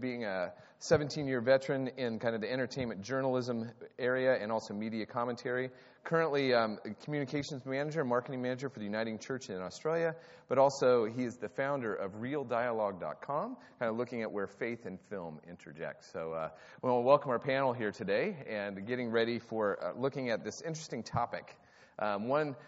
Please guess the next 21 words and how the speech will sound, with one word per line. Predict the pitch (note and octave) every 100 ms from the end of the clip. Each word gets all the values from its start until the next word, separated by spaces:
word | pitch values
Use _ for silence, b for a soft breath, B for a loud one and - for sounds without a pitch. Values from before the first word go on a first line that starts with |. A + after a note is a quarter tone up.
| B A#2
that | C3+
we | C#3+
found, | - E3+ E3 C#3
especially | A#2+ G#3 G3+ F#3
here | D3
at |
City | - D3+
Bible | B2 A#2+ A2
Forum, | G2+ - C#3+ G#2+ G2
over | A#2+ A#2+
the |
last | A2 A#2 A#2 -
year, | G2+ A#2 A2+ D#2 E2 B2+
we | A2+ A2
looked | G#2 G2 A#2+ -
over | B2 G2+
some | - A#2
of | G2+
our | E2+
key | - A#2+
blogs | G#2 G2 G#2+ G2 E2